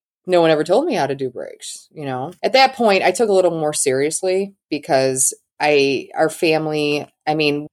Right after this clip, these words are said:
we had probably, I wanna say at that time, maybe three mechanics on staff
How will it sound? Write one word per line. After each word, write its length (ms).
we 320
had 280
probably, 560
I 60
wanna 180
say 200
at 80
that 180
time, 220
maybe 280
three 220
mechanics 500
on 120
staff 400